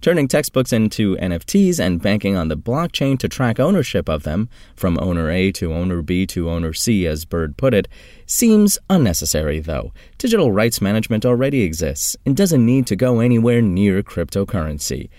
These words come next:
Pearson has a fifteen dollar per month subscription service for its textbooks as well. Bird could simply be bloviating about a zeitgeisty technology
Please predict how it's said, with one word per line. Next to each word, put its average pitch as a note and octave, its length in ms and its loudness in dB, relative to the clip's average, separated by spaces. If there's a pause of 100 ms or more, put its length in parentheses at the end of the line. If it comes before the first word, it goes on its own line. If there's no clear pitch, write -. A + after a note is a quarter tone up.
(180)
Pearson G2 360 0
has G2 240 0
a E2+ 60 -2
fifteen A2+ 420 0
dollar A#2+ 280 2
per B2+ 160 -2
month C3 240 0
subscription D3 640 -2
service D2 420 -4
for E2 180 -2
its - 180 -6
textbooks - 540 -6
as G#2+ 180 -2
well. A#2+ 360 -6 (280)
Bird F3+ 420 2
could B3+ 180 2
simply C#3 380 2
be G#2+ 180 4
bloviating G#2 720 2
about E2 240 -2
a D2 100 -4
zeitgeisty F2+ 680 -4
technology B2 640 0